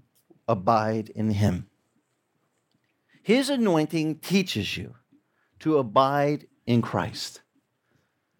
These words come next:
The Holy Ghost is the one that gives that anointing. He comes and he says,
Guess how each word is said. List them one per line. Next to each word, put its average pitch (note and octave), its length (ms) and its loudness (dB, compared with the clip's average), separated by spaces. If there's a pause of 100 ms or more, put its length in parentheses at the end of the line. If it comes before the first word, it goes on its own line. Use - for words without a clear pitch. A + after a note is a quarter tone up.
(640)
The D3+ 120 0
Holy G#3 240 4
Ghost B2 420 -2
is G#2+ 140 -10
the A#2+ 80 0
one A2 180 2
that G#2 140 -2
gives F#2+ 180 0
that F#2+ 180 0
anointing. G2+ 540 -6
He C#3 120 -2
comes D3+ 320 0
and B2+ 120 0
he A#2 80 0
says, A2+ 300 0